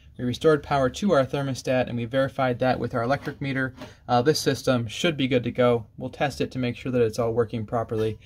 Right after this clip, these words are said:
So hopefully that gave you a good idea of what to look for, for a loose connection and also just for testing for voltage at your thermostat. Uh, if you wanna keep troubleshooting though, I'll put a couple of videos here on the screen, and we can continue to work through figuring out what's going on on your, uh, your system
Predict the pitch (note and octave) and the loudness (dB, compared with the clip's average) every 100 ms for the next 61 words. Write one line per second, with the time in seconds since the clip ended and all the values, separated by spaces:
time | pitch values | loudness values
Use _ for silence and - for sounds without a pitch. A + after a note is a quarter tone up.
0 | - - - F#3 G3 A3 G3+ F#3 F#3 F3 | -20 -20 -2 4 4 6 4 4 0 0
1 | E3 D#3+ D3+ D3 D3 C3 C#3+ D3+ C#3 C#3 | 0 2 0 2 -2 0 -4 -4 -6 -8
2 | - D3 C#3 C3 A#2 C#3 D3+ - C#3 C3+ | -4 -4 -4 -4 -2 -2 -4 -4 -2 -2
3 | - C3+ B2 B2 - C#3 C3 - A#2 - | -2 -4 -2 -4 -2 -4 -4 -6 -10 -6
4 | C#3+ - C#3 A#2+ A#2 A2+ B2 B2 D3 B2+ | -6 -4 -6 -4 -6 -2 -4 -2 -4 -4
5 | - A#2 G2+ A2+ - B2 B2 A2+ B2 A#2 | -4 -4 -4 -8 -4 -4 -4 -2 0 -2
6 | - - - - B2+ B2 - B2+ A#2+ D3+ | -4 -20 -20 -6 -2 -2 -2 -6 -6 -4
7 | D#3 D#3+ D3 - C#3+ - E3 E3 - D3 | 0 2 0 -2 -6 -2 0 0 -2 -2
8 | C#3+ C#3 C3 - C#3+ B2+ B2+ C#3 C3 B2 | 0 0 -2 -4 -6 -4 -6 -4 -4 -4
9 | B2+ B2 - C3+ A#2+ A#2+ - D3 D3+ D#3 | -2 -2 -2 -2 -2 -4 -4 -2 -2 -4
10 | - - - C3 C3 B2 C3 D3 C3 G3+ | -8 -20 -8 -4 -4 -4 -6 -4 -4 0
11 | G3+ F#3+ - D3+ C#3+ C#3 E3+ - - D#3+ | 2 0 0 -2 -2 -2 -2 -4 -4 -2
12 | D3+ - D#3 D3+ D3+ C#3+ C#3+ D3 - C#3+ | -2 -4 -2 0 2 0 0 -2 -2 -2
13 | C#3+ C#3 C3 C3+ C3+ C3+ B2+ A#2+ A#2 _ | 0 -2 -2 -2 0 0 0 -2 -4 _
14 | - - _ - C3 B2+ A#2+ - F3 - | -20 -20 _ -14 -8 -6 -6 -4 -4 -2
15 | C3+ C3 | -2 -2